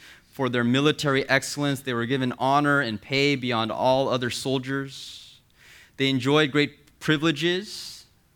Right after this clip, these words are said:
And in time, they became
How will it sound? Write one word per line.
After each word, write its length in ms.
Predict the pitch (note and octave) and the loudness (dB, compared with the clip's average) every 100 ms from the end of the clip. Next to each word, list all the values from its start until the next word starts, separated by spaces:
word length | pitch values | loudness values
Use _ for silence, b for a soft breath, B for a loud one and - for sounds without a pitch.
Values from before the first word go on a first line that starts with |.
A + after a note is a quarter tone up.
| _ _ _ _ _ _ _ _ - _ _ _ _ _ | _ _ _ _ _ _ _ _ -20 _ _ _ _ _
And 120 | C3+ | 0
in 120 | D3 C#3+ | 2 2
time, 440 | - F#3 G#3 A#3 | 2 4 4 4
they 120 | F3+ | 4
became 600 | D#3 C3+ - F#3 F#3+ F#3+ | 2 0 0 2 2 0